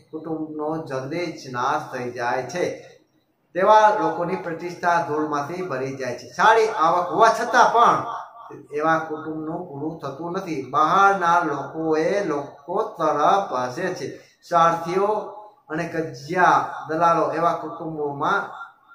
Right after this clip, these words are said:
ફાટફૂટ પડાવવા હંમેશા પોતાના સ્વાર્થ સાધવાની પેરવીમાં રહે છે. સ્વાર્થ, ઈર્ષા વગેરેને કારણે કુટુંબ જલ્દી વિભક્ત થઈને છૂટું પડી જાય અને ચાવણીના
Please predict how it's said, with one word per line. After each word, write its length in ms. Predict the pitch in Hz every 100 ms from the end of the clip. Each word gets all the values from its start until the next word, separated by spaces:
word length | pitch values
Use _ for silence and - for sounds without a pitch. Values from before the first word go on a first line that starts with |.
| _
ફાટફૂટ 800 | - 175 180 - 170 185 180 -
પડાવવા 500 | - 147 147 156 175 135
હંમેશા 520 | 131 160 160 180 175
પોતાના 540 | 147 139 170 185 180 170
સ્વાર્થ 420 | 156 156 156 -
સાધવાની 440 | 143 143 143 160 185
પેરવીમાં 680 | 147 135 139 147 160 175 127
રહે 200 | 120 120
છે. 240 | - - _ _ -
સ્વાર્થ, 460 | 165 156 135 -
ઈર્ષા 400 | 160 - 160 131
વગેરેને 760 | 151 170 175 165 180 202 185 - -
કારણે 280 | 160 185 214
કુટુંબ 600 | - 208 - 202 202 196
જલ્દી 520 | 160 160 190 208 196 - - 139 135 _
વિભક્ત 500 | 151 156 190 196 196
થઈને 300 | 165 165 202
છૂટું 340 | - 185 233 233
પડી 160 | 240
જાય 280 | 190 165 120 - - -
અને 300 | - 185 - - - _ _ _ _
ચાવણીના 920 | - 170 175 202 226 220 202 156 120